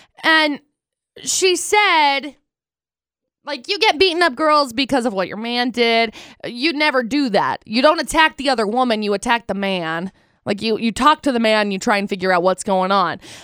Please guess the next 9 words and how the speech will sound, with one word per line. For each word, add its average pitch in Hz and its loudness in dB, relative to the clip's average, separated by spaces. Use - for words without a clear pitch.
But 285 2
she 381 0
brought 403 4
up 494 0
a 359 2
point 247 -2
about 208 2
her, 240 0
her 214 -2